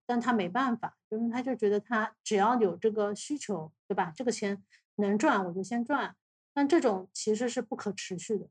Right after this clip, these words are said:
就我们时间长，我们其实知道他是真的得不偿失。所以这种 freelancer 在一边做自己这个本职的时候，我们也一直在就是想办法跟他说：你要多一些其他的这个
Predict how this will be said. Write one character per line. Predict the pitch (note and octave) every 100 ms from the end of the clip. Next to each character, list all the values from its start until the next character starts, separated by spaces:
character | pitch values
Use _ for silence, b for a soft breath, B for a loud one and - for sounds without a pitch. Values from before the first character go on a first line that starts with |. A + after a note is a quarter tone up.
| _
就 | A#3
我 | G#3+
们 | F3+
时 | F#3 -
间 | A3+ B3
长， | - F3+ G3
我 |
们 | E3+ D#3+
其 | -
实 | G3 G3
知 | G3+
道 | G#3 G3
他 | G#3 G#3 _ _ _ _ -
是 | A3 G#3+ _
真 | - D4
的 | C4+
得 | F#3+
不 | F#3+
偿 | - F3
失。 | D#3+ - F3+ F#3
所 | -
以 | A#3+ A#3+ _ _ _ _ _ -
这 | F#4
种 | C#4 G3
freelancer | G3 F#3 G#3 G#3+ F#3
在 | F3+ B3 A3+ G#3+
一 | C4+
边 | - C#4
做 | C#4 C#4 A3+
自 | B3
己 | G3+ F3 - _
这 | G3+
个 | G3 F3 - _ _ _ _ _ _ -
本 | D#3
职 | C#3 G3+
的 | C#4+
时 | - F#3+
候， | F3+ E3+ _ _ _ -
我 | G3
们 | A3
也 | G#3+ -
一 | C4
直 | G#3+
在 | F#3+ G3+ F#3 - _ _ _
就 | G#3
是 | G3
想 | G3 E3
办 | G3+ G3+
法 | F#3
跟 | F#3+ G3
他 | G#3
说： | - G#3 G3+ -
你 | G3
要 | F3 F3
多 | A3+ A3
一 | G#3+
些 | G3+ G#3
其 | G3+ -
他 | - G3+
的 | G3+ F#3+
这 | G3
个 | F#3